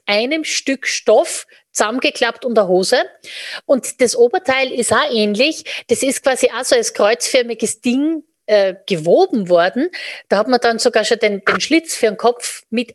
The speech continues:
eingewoben. Und dann hat man es dann nur zusammengeklappt, zwei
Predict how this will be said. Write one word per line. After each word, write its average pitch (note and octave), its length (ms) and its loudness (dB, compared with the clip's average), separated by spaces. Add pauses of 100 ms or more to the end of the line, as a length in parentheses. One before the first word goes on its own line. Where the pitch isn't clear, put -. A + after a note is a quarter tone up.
(140)
eingewoben. G3 600 0 (520)
Und A3+ 140 -4
dann A3+ 120 2
hat C4 120 -2
man D4 80 2
es - 80 0
dann C4+ 180 0
nur C4+ 200 2
zusammengeklappt, E4 640 -4
zwei A3+ 580 -2